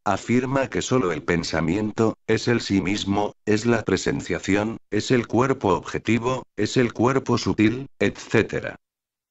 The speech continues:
Debéis experimentar todo esto, por vosotros mismos. En caso contrario, todo el proceso de escucha,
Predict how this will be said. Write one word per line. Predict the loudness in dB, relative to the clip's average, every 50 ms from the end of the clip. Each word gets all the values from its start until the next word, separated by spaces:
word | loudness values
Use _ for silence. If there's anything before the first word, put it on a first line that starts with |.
| _ _ _
Debéis | -2 -2 0 2 2 2 2 2 2 0
experimentar | -2 -2 -2 -2 0 2 2 2 0 0 -2 -6 -6 -8 -2 0 0 0 2
todo | 4 4 4 4 4 4 2 2
esto, | 0 -2 -4 -4 -4 -6 -6 -6 -8 _ _
por | 0 0 0 0
vosotros | 0 -2 -2 0 2 0 0 2 4 2 2 2 0
mismos. | -4 -6 -6 -6 -6 -6 -6 -6 -6 -6 -8 -8 -10 _ _ _ _ _ _ _ _ _ _ _ _
En | -2 -2 -2 -2
caso | -2 0 0 0 0 0 -2 -2 0
contrario, | -2 -6 -4 0 2 2 2 2 0 -4 -4 -6 -8 _ _
todo | _ 0 0 0 0 -2 -4 -4
el | -6 -4
proceso | -2 -2 -2 0 0 0 0 2 0 0
de | 0
escucha, | -4 -6 -4 2 2 2 2 2 0 0 0